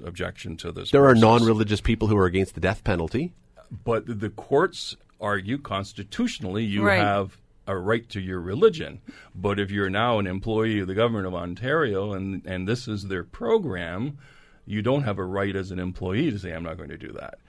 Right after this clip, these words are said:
Speaker 1: And so there, th-, this is why it gets very complicated very quickly. And I'm not arguing one way or the other. I'm just saying that this issue is very complicated, and sometimes politicians are also, also have their own agendas in pushing
Speaker 3: Right.
Speaker 1: forth resolutions of this matter,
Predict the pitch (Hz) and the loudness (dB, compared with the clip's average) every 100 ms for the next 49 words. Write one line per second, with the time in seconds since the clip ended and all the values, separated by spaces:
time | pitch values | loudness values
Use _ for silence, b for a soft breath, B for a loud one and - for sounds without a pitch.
0 | b b 110 143 135 156 143 165 139 196 | b b -2 2 2 2 0 -2 0 0
1 | 202 214 175 151 127 156 160 - 147 160 | 0 0 0 -2 0 0 0 -2 -4 -2
2 | 170 156 110 95 98 101 113 135 135 160 | -6 -4 -4 -2 -4 0 0 0 0 -2
3 | 120 98 151 202 143 123 160 127 101 110 | -2 -2 0 2 4 4 4 0 -2 0
4 | 139 123 117 101 147 147 87 139 160 123 | 2 2 2 0 0 -2 -4 -6 -6 -6
5 | 107 104 92 107 104 - 156 - 117 95 | -4 -4 -4 -4 -4 -4 -4 -4 -6 -6
6 | 95 92 104 165 - 113 90 - 87 87 | -6 0 2 2 0 -2 -2 -6 -8 -6
7 | 90 143 - B B B 147 143 160 151 | -4 -4 -6 B B B -4 0 2 4
8 | 151 139 - 135 127 123 185 185 127 113 | 2 2 -2 -2 0 -2 -4 -2 -2 -2
9 | 104 107 110 110 117 107 - - 117 117 | 0 2 2 0 -6 -8 -8 -4 -2 -2
10 | - 104 104 98 95 123 170 170 104 87 | -2 -2 0 -2 -2 0 2 0 -2 -4
11 | 95 107 107 92 - 107 104 151 160 113 | -4 -4 -4 -4 -4 -4 -2 -2 -2 -2
12 | 101 92 92 92 - 95 90 95 90 87 | -4 -4 -6 -8 -10 -12 -10 -10 -12 -14
13 | 90 87 120 | -12 -8 -8